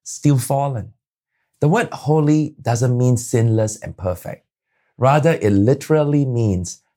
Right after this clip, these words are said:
to be separated and set apart from the rest. So Christians are to live differently from the world. We are called out from the world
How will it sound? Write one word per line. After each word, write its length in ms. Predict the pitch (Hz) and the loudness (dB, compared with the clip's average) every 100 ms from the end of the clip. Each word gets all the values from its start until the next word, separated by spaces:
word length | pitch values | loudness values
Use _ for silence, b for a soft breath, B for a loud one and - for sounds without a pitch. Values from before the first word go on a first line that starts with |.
| - | -6
to 80 | 101 | -2
be 100 | 95 | -2
separated 1120 | - - 143 135 131 120 120 120 113 95 - _ _ _ - | -2 -2 -2 0 -2 0 0 0 -4 -8 -10 _ _ _ -4
and 120 | 90 | -2
set 400 | - - 143 123 | -2 -2 -2 -2
apart 440 | 92 - 92 90 - _ | -6 -6 -4 -4 -8 _
from 240 | - 87 | -6 0
the 100 | 87 | 0
rest. 560 | 98 123 - - - - _ _ _ _ | 2 0 -2 -10 -14 -20 _ _ _ _
So 160 | - 156 | -2 -2
Christians 720 | - 254 320 127 101 113 - 120 | 0 -2 0 -2 -2 -4 -6 -6
are 120 | 123 | -2
to 100 | 123 | 0
live 320 | 135 185 113 | 0 0 0
differently 560 | 131 131 135 131 139 156 | -2 -2 -2 -2 -2 -2
from 220 | 127 127 | -4 -4
the 80 | 123 | -4
world. 400 | 156 160 92 - _ _ _ _ | -2 -4 -6 -10 _ _ _ _
We 180 | - 147 | -2 0
are 180 | 117 113 | 0 -2
called 340 | - - 156 147 | -6 -2 0 2
out 400 | 190 - - - | 0 -2 -6 -20
from 440 | - 180 175 240 | -6 0 0 0
the 80 | 196 | -2
world 400 | 143 107 95 101 | 0 0 -2 -6